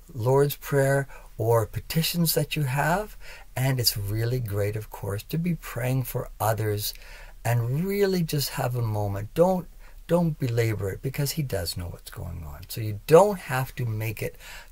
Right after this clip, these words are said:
too much of a labor. Just keep it brief and to the point and just have your heart positioned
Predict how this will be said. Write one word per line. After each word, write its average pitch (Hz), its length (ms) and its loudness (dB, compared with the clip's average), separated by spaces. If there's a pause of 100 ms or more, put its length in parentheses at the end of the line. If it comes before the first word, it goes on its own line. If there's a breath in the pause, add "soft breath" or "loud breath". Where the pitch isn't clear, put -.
(120)
too 190 200 0
much 135 320 2
of 110 80 -4
a 107 60 0
labor. 101 580 -2
Just - 280 -2
keep 170 260 -2
it 165 120 -2 (340)
brief 160 280 2
and 143 160 -2
to 143 140 2
the 139 100 -2
point 127 500 0 (600 loud breath)
and 117 300 2
just 139 460 0 (280 loud breath)
have 151 440 2
your 123 140 0
heart - 560 0
positioned 113 680 -2